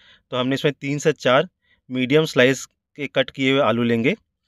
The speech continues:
ये देखिए, हमने इसको जैसे फ्रेंच फ्राइज, अ, कट होता है ना, उसी तरह हमने इसको लंबा लंबा कट कर लिया है सेम आकार में और सेम साइज़ में। तो इस तरह से हमें इसे पाँच मिनट भून लेना है मीडियम फ्लेम पे।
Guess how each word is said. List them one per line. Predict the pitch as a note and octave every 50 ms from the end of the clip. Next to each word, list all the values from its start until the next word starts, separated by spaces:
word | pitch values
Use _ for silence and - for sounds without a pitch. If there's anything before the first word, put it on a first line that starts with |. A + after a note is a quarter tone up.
| _ _ _ _ _ _ -
ये | A#2
देखिए, | A2 A#2+ - F#3 - E3+ -
हमने | C#3+ C3+ C3 C#3 C#3+ C#3+
इसको | - D#3 C#3
जैसे | C#3 D3+ D#3
फ्रेंच | - D3 C3 C3 B2 -
फ्राइज, | C3+ D3 C#3+ D3 C3+ - -
अ, | - _ _ _ _ - C3+ C3
कट | B2+ - C#3 B2+ C#3
होता | C#3 C3+ E3
है | F#3+
ना, | A3+ G#3+
उसी | D#3 D3 D#3+
तरह | C#3+ C#3 C3+
हमने | C3 C#3
इसको | C3+ - E3+
लंबा | C#3+ B2+ A#2+ B2 B2+
लंबा | B2 B2 D3 D#3
कट | - B2+ A#2 -
कर | - A2+
लिया | G#2 G#2+ G#2 G#2+ G#2+
है | A2 B2+ C#3+ - - - - - - - - _ _
सेम | - - D3+ C#3 C3 A#2
आकार | A2 - G#2+ G2+ G2
में | G2+ G#2+ A#2+
और | A#2+ C3+ C3+ B2
सेम | - - C3+ C3
साइज़ | A#2+ - A2+ G2 F#2+ F#2 G2
में। | G2+ A2 A2 _ _ _ _ - - - - - - - _ _ _
तो | - C#3+ D3
इस | D3 C#3 -
तरह | D#3 C#3+
से | - D#3+
हमें | C#3 C#3+ D3
इसे | - D#3+ C#3+
पाँच | - D3 C#3+ C#3 - D#3
मिनट | C3+ A#2
भून | G#2+ A#2 B2+ C3+
लेना | C3+ C#3 C3+ C#3+ C#3
है | D#3 G3+ - _ _ _ _ _ _ - B2
मीडियम | B2 A#2+ A2+ C3+ C#3 C3+
फ्लेम | - C#3 B2+ A#2+ B2
पे। | B2+ F3